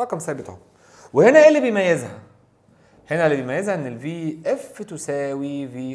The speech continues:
اي. بس، بس، بس، بس، بس، بس، بس، بس، بس، بس، بس، بس، اهو يا عم، اهو، اهو. ال في اف بتساوي ايه؟ في اي. ماشي.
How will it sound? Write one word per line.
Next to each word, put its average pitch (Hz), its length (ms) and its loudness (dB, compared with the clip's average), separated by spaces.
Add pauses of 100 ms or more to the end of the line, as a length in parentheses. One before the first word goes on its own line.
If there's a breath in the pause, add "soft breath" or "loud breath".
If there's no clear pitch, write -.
(120)
اي. 90 160 -16 (420)
بس، - 320 -14
بس، - 280 -16
بس، - 360 -20
بس، - 320 -20
بس، 175 320 -14
بس، 107 340 -18
بس، - 320 -20
بس، - 280 -20 (460 soft breath)
بس، 196 340 -4
بس، 180 300 -8
بس، 170 280 -12
بس، 160 280 -14
اهو 143 120 -10
يا 151 80 -10
عم، 143 160 -14 (200)
اهو، 127 200 -10 (240)
اهو. 101 160 -14 (580 soft breath)
ال 135 100 -8
في 165 160 -2
اف 180 160 -8
بتساوي 180 320 -2
ايه؟ 226 200 -6
في - 100 -8
اي. - 220 -12 (1040)
ماشي. 98 300 -14